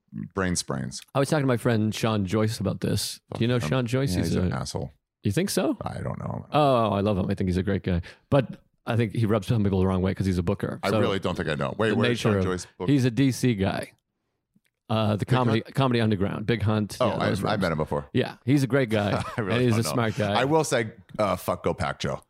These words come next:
Speaker 1: That guy sucks, and I'll never come off that. And I've met him
Speaker 2: Oh.
Speaker 1: since I talked to you earlier, and he fucking sucks for real.
Speaker 2: I wanna interview
Speaker 1: Fuck
Speaker 2: him.
Speaker 1: that guy.
Speaker 2: I wanna talk to him 'cause I think he's great. But,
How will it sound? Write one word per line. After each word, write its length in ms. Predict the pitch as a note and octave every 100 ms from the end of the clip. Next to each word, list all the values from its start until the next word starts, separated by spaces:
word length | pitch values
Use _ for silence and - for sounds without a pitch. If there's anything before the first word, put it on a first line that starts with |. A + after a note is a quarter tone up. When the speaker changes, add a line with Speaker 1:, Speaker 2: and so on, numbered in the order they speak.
| _
Speaker 1:
That 120 | G2 -
guy 140 | D2+
sucks, 800 | - - - G2+ B2 - - - _
and 100 | F2+
I'll 160 | E2 E2
never 300 | E2+ F2 D#2
come 180 | - D2
off 120 | C2
that. 100 | C2+
And 100 | C2+
I've 160 | F2 F2+
met 160 | G#2 G#2+
him 80 | F2+
Speaker 2:
Oh. 40 |
Speaker 1:
since 220 | A2 F2+
I 100 | F2+
talked 320 | F2 F#2 F2+ -
to 60 |
you 80 | E2+
earlier, 420 | F#2+ G2 G#2 G2+ -
and 220 | D#2+ - -
he 220 | F2 F#2
fucking 460 | D#2 - E2+ - D#2
sucks 420 | - - D2 -
for 240 | - D#2 C#2+
real. 360 | C#2+ C2 - -
Speaker 2:
I 160 | B2+
wanna 380 | C#3 C3 A2 G#2+ -
interview 280 | A#2 G2+ G#2
Speaker 1:
Fuck 140 | G#2
Speaker 2:
him. 60 | D#2
Speaker 1:
that 160 | D#2
guy. 80 | -
Speaker 2:
I 40 | A2
wanna 200 | A2+ G#2+
talk 280 | - G#2+ -
to 100 | F#2
him 60 |
'cause 160 | - F#2+
I 60 | F#2
think 140 | G2+
he's 160 | G2+ F#2+
great. 300 | - G2+ -
But, 240 | B2 -